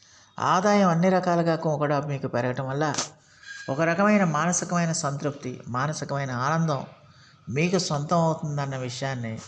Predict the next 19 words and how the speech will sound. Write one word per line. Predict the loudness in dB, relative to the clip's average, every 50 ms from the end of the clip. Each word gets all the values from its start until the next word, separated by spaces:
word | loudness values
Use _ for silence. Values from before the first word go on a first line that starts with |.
| -20 _ -20 -20 -20 -20 -20 -18 -10 -4 -2
గమనించాల్సిన | 0 2 2 2 2 2 2 2 2 2 2 0 0
అవసరం | 0 0 0 0 0 -2 -2
ఎంతైనా | -2 -2 0 0 0 0 0
ఉంటుంది. | -2 -2 -2 -2 -2 -2 0 0 0 -2 -2 -8 -18 -20 -20 _ -12 -12 -12 -12 -14 -20 -20 -10 -2 0
అలాగే | 2 4 6 6 6 8 8 6 6 4 0 -2 -8 -16 -20 -8 0
ఈ | 4 6 6 8
రాశికి | 8 6 4 4 2 0 0
చెందిన | 0 0 2 2 2
జాతకులకి | 2 2 2 2 2 0 0 0 0 0 0 0
ఈ | 0 2
రోజున | 2 2 2 2 2 0 0 -2 -4 -8 -12 -18 -20 -20 -20 -20 -20 -10 -4 0
ఆరోగ్యం | 2 2 4 4 4 4 4 4 4 4
కూడా | 2 2 2 2
బాగా | 2 2 0 0 0 2 2
సహకరిస్తుంది. | 2 2 2 0 0 -2 -2 -2 -2 -2 -2 -4 -6 -8 -10 -10 -12 -16 -20 -20 -20 -20 -20 _ -20 -20 -20 -20 -20 -20 -20 -20 -10 -6 -4
గతంతో | -2 0 0 2 2 2 2 2
పోలిస్తే | 2 2 2 2 2 0 0 2 2 2 0 -2 -6 -12 -18 -20 -20 _ _ _ _ _ _ _
ఈ | 0 2 4 6
రోజున | 6 6 6 6 4 4 2 0 -4